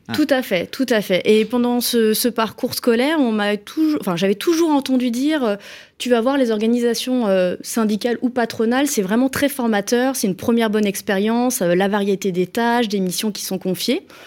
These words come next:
Speaker 2: Bon, alors c'est, du coup, j'ai saisi l'opportunité en me disant, « Bah, c'est une bonne chose pour moi, ça peut être bénéfique pour mon parcours et puis pour, euh, la suite, euh, de, de mon parcours professionnel. » Euh, et ça fait maintenant, bah,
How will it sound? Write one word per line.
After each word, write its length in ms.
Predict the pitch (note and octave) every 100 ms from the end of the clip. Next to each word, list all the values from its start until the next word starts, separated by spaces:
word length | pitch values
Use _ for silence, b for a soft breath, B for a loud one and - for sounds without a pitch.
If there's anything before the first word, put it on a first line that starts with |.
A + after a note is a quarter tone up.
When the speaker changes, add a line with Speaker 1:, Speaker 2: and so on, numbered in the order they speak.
| B B B B -
Speaker 2:
Bon, 80 |
alors 120 | A3 A#3
c'est, 200 | B3 A#3
du 160 | A#3+
coup, 180 | C4 D4+ D4
j'ai 140 | G#3+ D4
saisi 300 | D#4 B3+ C4+
l'opportunité 580 | C4 B3 - B3 A#3
en 120 | C4 A3+
me 100 | A3
disant, « 380 | G#3 A3 A#3 A#3
Bah, 140 | G3+
c'est 240 | G3 G#3+ -
une 80 |
bonne 220 | G3 G#3+ G#3+
chose 240 | A#3 A3
pour 160 | - G3
moi, 320 | G3 G#3+ A#3
ça 140 | A3+
peut 100 | F#3+
être 80 | F#3+
bénéfique 440 | F3 G3 F#3+ G#3 -
pour 100 | F#3+
mon 160 | F#3
parcours 640 | F3+ F#3+ F#3 - A3+ A3 F#3+ -
et 140 | G3+
puis 220 | F#3 A3
pour, 240 | G3 G3 E3+
euh, 80 | - -
la 140 | F3+
suite, 420 | F3 - C#4+ D4 F3+ -
euh, 380 | F#3+ F3 E3+ E3+
de, 280 | F3 E3+
de 80 | E3
mon 120 | F#3 F3
parcours 320 | F3+ - F3+
professionnel. » 600 | - F3 F3+ - F#3 E4 E3 B B B B B B -
Euh, 520 | A3 G#3 G3+ G3 F#3+ -
et 120 | A3+
ça 200 | A3+ G3
fait 240 | - A#3+ B3+
maintenant, 440 | F#3 E3+ F#3+ A#3
bah, 140 | G#3+